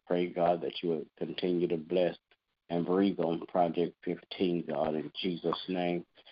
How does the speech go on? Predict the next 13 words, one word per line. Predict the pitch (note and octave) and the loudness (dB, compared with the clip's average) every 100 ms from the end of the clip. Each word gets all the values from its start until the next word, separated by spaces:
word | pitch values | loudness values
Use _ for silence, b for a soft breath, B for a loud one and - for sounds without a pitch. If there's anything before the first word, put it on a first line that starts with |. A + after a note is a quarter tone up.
| B _ - | B _ 4
Father | G#2 F#2+ F2 | 6 6 -2
God, | F#2 G2 | -6 -6
I | F2 - | -6 -8
pray, | - F2+ | -4 -4
God, | F2 F2 F2 | -2 -2 -2
that | E2+ - | -4 -8
you | - F2+ | -6 -2
would | F2 - | -4 -4
bless | F2+ F2 - | -4 -2 0
my | F2 F2+ - | 0 0 -2
family | E2+ E2+ F2 E2 E2 _ | -4 0 -2 -4 -8 _
on | - F2+ F2 | -2 0 0
today, | F2+ F2 E2+ | -2 2 0